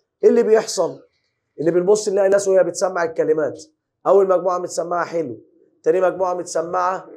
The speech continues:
خمسين في المية، تالت مجموعة زي الزفت،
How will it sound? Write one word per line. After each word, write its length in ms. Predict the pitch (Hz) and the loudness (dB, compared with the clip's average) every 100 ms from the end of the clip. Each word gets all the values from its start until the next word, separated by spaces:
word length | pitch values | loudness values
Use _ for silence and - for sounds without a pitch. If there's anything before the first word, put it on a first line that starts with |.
| - - | -16 -10
خمسين 320 | 151 - 185 | -8 -8 -10
في 120 | 175 | -8
المية، 480 | 165 175 165 170 - - - - | -4 -2 -2 -4 -6 -20 -20 0
تالت 200 | 180 190 180 | 2 2 2
مجموعة 420 | 175 180 180 180 | -2 0 0 0
زي 260 | 175 190 | 0 0
الزفت، 440 | 196 147 196 214 | 0 0 2 2